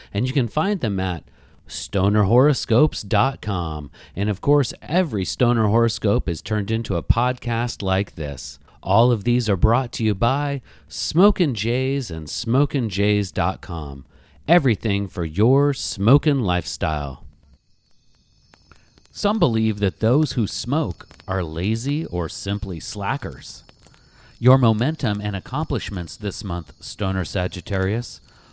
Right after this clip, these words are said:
will be substantial evidence showing that this stereotype is not always proven to be true. In fact,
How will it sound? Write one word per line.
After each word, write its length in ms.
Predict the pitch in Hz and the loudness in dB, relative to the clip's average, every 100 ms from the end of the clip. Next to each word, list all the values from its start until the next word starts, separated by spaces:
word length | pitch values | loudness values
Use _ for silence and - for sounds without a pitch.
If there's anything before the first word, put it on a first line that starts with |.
| - - | -8 2
will 160 | 120 | 4
be 120 | 127 | 4
substantial 840 | 117 120 92 - 160 196 - 202 - | 0 -4 -6 -6 -6 -4 -2 -4 -2
evidence 580 | 123 117 - 110 - - | -2 -2 -4 -8 -10 -10
showing 540 | - 107 113 156 165 | -4 0 2 0 -4
that 220 | 95 87 | -6 -6
this 160 | 110 127 | -4 -4
stereotype 840 | - - 110 127 139 - 104 147 90 | -4 -2 0 2 0 -2 -4 -4 -6
is 180 | 78 | -6
not 320 | 87 92 135 - | -6 -6 -6 -4
always 460 | 107 123 135 135 | -2 0 -2 -4
proven 500 | - 104 107 113 120 127 | -8 -4 -2 -2 -4 -6
to 120 | 113 | -6
be 180 | 139 143 | -6 -6
true. 560 | - 90 90 76 - - - - - - - - | -8 -6 -4 -6 -12 -20 -20 -20 -20 -20 -12 -6
In 180 | 135 | -6
fact, 560 | 113 127 131 101 - | -6 -8 -10 -12 -16